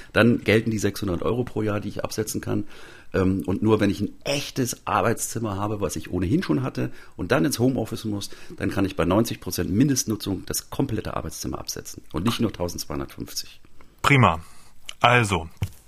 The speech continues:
Speaker 2: damit sind wir fast am Ende von Ausgabe neunundzwanzig. Aber Thomas, einen haben wir noch. Was Kurioses, was zum Schmunzeln, was zum Staunen. Entscheiden Sie selbst, in welche Kategorie, äh, diese Begebenheit fällt. Thomas, es geht um ein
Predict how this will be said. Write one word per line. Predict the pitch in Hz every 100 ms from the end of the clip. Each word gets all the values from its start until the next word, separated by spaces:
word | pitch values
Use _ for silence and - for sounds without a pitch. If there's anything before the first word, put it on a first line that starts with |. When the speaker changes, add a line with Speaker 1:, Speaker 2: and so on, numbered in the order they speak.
| -
Speaker 2:
damit | 139 196 160
sind | 170 175
wir | 139
fast | 185 - -
am | 156
Ende | 135 135 87
von | - 104
Ausgabe | - 107 - 98 101
neunundzwanzig. | 95 107 123 - 107 113 147 165 - - - - - - - -
Aber | - 107 135
Thomas, | 143 143 143 151 -
einen | - 110 110
haben | 123
wir | 151
noch. | 110 - - - -
Was | - 98
Kurioses, | - 117 117 135 139 -
was | 110
zum | - 117
Schmunzeln, | - 123 131 - 120
was | 107
zum | - 113
Staunen. | - 104 107 139
Entscheiden | 135 113 143 180 180
Sie | 190
selbst, | 151 123 165 - 147
in |
welche | 131 123 135
Kategorie, | 120 139 123 117 123 127 -
äh, | 117 110
diese | 107 127 185 175
Begebenheit | 98 - 90 - 90 92
fällt. | - 104 143
Thomas, | 123 131 143
es | 135 -
geht | 123 123
um | 120
ein | 110 107